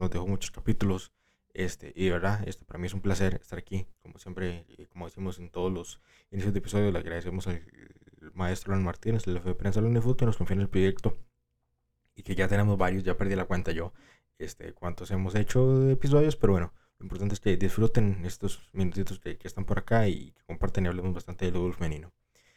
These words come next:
Como decíamos, vamos a hablar del Clásico, porque el Clásico nos dejó, este, yo creo que, eh, muchos capítulos para bien y para mal. Realmente para bien, todos sabemos quién va a ser el protagonista, y para mal, claramente todos sabemos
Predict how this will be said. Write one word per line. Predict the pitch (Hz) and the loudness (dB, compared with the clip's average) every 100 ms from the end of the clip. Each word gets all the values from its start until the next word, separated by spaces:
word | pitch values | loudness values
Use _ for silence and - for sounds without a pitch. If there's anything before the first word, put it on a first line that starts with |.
| _ _ _ | _ _ _
Como | - 123 | 2 6
decíamos, | 151 156 139 | 8 10 10
vamos | 139 160 | 8 8
a | 160 | 6
hablar | 160 | 8
del | 165 | 6
Clásico, | - 147 - - _ - _ _ _ | 10 8 8 2 _ -20 _ _ _
porque | - 98 98 95 - 101 | -4 0 0 -2 0 -2
el | - | 0
Clásico | 117 120 135 131 | 4 4 4 4
nos | 131 123 | 4 6
dejó, | 104 92 110 113 123 120 101 | 4 4 4 6 6 6 4
este, | 87 - - 87 | 0 -8 -12 -4
yo | 98 | 0
creo | - 226 | 4 4
que, | - 117 - 82 - _ _ | 6 4 4 0 -4 _ _
eh, | - 73 - | -16 -14 -4
muchos | 107 104 - | 0 0 0
capítulos | - - 123 110 | -2 -4 -2 0
para | - 104 95 | 2 4 4
bien | 101 117 | 4 4
y | |
para | 120 95 | 4 4
mal. | 101 117 117 - - _ - | 6 4 4 -2 -8 _ -2
Realmente | 104 110 98 | 2 2 2
para | - 92 | 2 2
bien, | 98 107 | 2 2
todos | 101 101 | 2 4
sabemos | 101 104 | 2 0
quién | 104 | 0
va | 95 | 0
a | |
ser | 104 | 0
el | |
protagonista, | - 92 85 101 - 117 - | 0 0 0 0 0 0 -2
y | - | -2
para | - 92 | 0 2
mal, | 95 101 | 2 2
claramente | - 90 95 92 | 0 -2 -2 -2
todos | - 92 | -2 0
sabemos | 92 95 - | 0 -2 -6